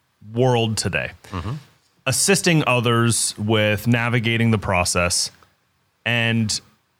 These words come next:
Speaker 1: owning and managing your own real estate portfolio.
Speaker 2: Correct.
Speaker 1: The easier one to, to really grab a hold of, because we can talk incentives all day long, and we're gonna, let's transition to that in a minute, but let's talk about your own real estate portfolio,
Speaker 2: Okay.
Speaker 1: how you view the real estate world, how you view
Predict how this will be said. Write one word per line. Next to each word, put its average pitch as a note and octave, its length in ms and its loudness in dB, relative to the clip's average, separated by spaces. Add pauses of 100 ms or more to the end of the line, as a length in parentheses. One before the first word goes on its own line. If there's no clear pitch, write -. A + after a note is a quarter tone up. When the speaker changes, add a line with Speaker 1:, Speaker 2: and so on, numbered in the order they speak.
(140)
Speaker 1:
owning C#3+ 240 4
and B2 100 4
managing A#2 760 0
your G2+ 340 2
own C#3+ 200 4
real G2 160 2
estate D#2+ 320 -4
portfolio. D2 420 -6
Speaker 2:
Correct. F#2+ 340 -2 (480)
Speaker 1:
The B2+ 200 2
easier F3 440 4
one B2+ 300 2
to, A2+ 360 2
to - 160 -2
really A#2+ 220 2
grab A#2 280 0
a G#2+ 60 -2
hold A#2 220 -2
of, G#2 100 0
because G#2 220 -2
we A#2 40 -2
can A#2 120 0
talk A2+ 220 0
incentives G#2+ 360 0
all A2 220 0
day G2+ 100 0
long, G#2 300 0
and F#2+ 120 -6
we're G2 160 -4
gonna, F2+ 200 -8
let's B2 160 -2
transition A2 420 0
to G2+ 60 2
that G2+ 160 0
in G2 60 -6
a F#2+ 40 -2
minute, G#2+ 300 0
but G2+ 180 -2 (160)
let's E3 160 -2
talk F#3 240 0
about C3 180 0
your A2 240 0
own A#2 200 2
real A2 160 0
estate G2+ 240 -4
portfolio, F2+ 500 -2
Speaker 2:
Okay. F#2+ 120 -4
Speaker 1:
how D#3 180 2
you C#3 240 4
view B2 260 0
the A2+ 100 0
real B2 260 2
estate A2+ 340 -2
world, B2+ 460 2
how B2 100 -2
you A#2+ 260 0
view G#2+ 340 0